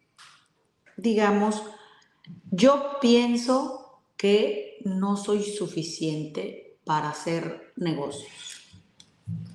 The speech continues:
¿Lo que piensas es verdad? Pregunta número uno. Pregunta número dos,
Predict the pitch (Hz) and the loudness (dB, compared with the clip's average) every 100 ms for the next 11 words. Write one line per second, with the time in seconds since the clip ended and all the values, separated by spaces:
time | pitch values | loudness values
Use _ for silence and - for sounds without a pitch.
0 | - - - - - - _ _ _ _ | -20 -20 -20 -20 -20 -20 _ _ _ _
1 | _ _ _ - 180 180 202 202 226 240 | _ _ _ 2 4 6 4 4 4 4
2 | 233 226 - - - 208 208 208 214 190 | 2 -2 -4 -10 -2 2 2 4 2 4
3 | 247 285 - - - _ - 180 175 170 | 2 2 -6 -14 -20 _ 2 4 4 2
4 | 165 160 156 147 135 131 - - - 185 | 2 2 2 -2 -4 -6 -10 -16 0 4
5 | 208 233 240 220 214 208 180 147 - - | 6 4 4 4 4 4 2 0 -4 -8
6 | - - - _ | -12 -16 -20 _